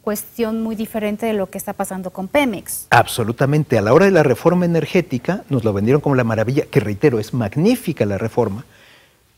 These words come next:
Speaker 2: pero no se esperó que el precio del petróleo se desplomara a partir de dos mil catorce. Bueno, ok,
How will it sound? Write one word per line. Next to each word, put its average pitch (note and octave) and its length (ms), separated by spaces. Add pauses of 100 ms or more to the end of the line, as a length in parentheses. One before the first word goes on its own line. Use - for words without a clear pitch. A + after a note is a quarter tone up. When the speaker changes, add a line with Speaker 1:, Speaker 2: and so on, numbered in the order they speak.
(160)
Speaker 2:
pero F#2+ 180
no G#2+ 140
se E3+ 100
esperó F#3+ 400
que - 80
el A#2 100
precio A#2+ 300
del B2 120
petróleo C3+ 400
se A#2+ 120
desplomara G#2+ 640
a - 80
partir A#2 260
de B2+ 80
dos A2+ 180
mil G2+ 140
catorce. - 440 (220)
Bueno, B3 260
ok, D3+ 200